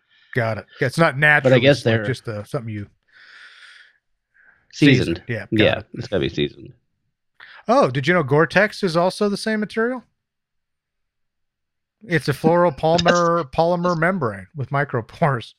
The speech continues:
Speaker 1: Yeah, it's crazy.
Speaker 2: See, that's making it, it's, it seems like it's, I'm less interested <laughs> the more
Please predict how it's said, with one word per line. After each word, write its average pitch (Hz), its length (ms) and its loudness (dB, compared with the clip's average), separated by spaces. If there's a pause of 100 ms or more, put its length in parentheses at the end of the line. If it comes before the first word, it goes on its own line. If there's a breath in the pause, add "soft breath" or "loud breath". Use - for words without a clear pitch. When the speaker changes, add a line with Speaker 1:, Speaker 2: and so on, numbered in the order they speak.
(220)
Speaker 1:
Yeah, 170 140 -2
it's 131 100 -10
crazy. 139 360 -6 (720)
Speaker 2:
See, 175 160 0
that's 170 240 2
making 180 340 -8
it, 107 80 -6 (460)
it's, 208 200 -8
it 190 200 -6 (380 loud breath)
seems - 220 -4
like 185 160 2
it's, - 280 -2 (1000)
I'm 117 120 0
less 113 240 4
interested 92 520 2
<laughs> - 60 -14
the 151 140 -2
more - 280 -2